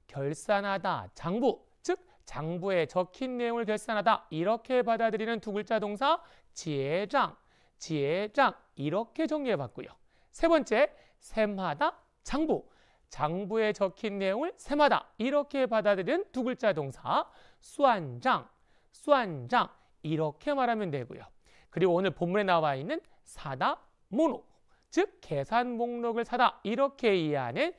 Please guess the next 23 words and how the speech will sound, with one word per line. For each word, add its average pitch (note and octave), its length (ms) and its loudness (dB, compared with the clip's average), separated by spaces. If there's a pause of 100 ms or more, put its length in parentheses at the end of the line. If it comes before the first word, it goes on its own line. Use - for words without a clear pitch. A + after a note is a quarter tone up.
(240)
마이단, F3+ 1040 -4 (340)
마이단 F3+ 1000 0 (300)
이렇게 E3 440 0
잘 G3+ 520 2
차곡차곡 C#4 560 -2
정리해 A3+ 300 0
두시면 F3+ 380 0 (380)
언제 D#4 480 6 (180)
어디서든 D#4 460 2 (240)
자신 F3+ 300 -4
있게 D3+ 240 -4
툭툭 - 600 0
튀어나올 D#3 380 -2
수 - 320 -2 (140)
있을 B3+ 300 0
겁니다. B2 460 -6 (600)
자, G#3+ 280 6
그래서 C#4+ 300 4
본문에 C4 360 -2
나와 A#3 280 4
있는 B3+ 360 -2
계산할게요라는 A#3+ 1080 0
표현을 E3+ 460 -2